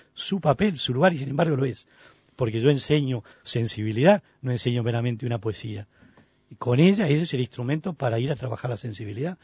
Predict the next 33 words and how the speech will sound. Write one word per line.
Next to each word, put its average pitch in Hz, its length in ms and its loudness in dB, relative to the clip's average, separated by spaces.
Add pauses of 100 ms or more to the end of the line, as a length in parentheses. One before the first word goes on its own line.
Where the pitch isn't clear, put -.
(200)
pero 110 160 -4
también 113 300 -2
el 139 80 0
entorno 131 500 6
trabaja 113 440 -8 (160)
la 110 80 -2
sensibilidad. 107 500 -6 (220)
También 147 320 6
los 135 160 4
vínculos 139 560 4 (240)
entre 120 220 -2
el 107 60 -4
docente 117 400 -2
y 117 40 -4
el 110 80 -4
alumno, 113 400 -6 (360)
eh, 117 380 -4
trabaja 113 300 0
la 110 80 -2
sensibilidad. 104 480 -8 (340)
Y 120 120 -6
los 120 320 0
adolescentes 123 720 -2
lo 120 120 -2
que 104 100 -6
piden 131 340 -4
fundamentalmente 113 840 -6 (480)
es 117 220 -8
un 151 140 -4
adulto 170 260 -2
que 180 80 2
los 160 120 -2
escuche. - 440 -8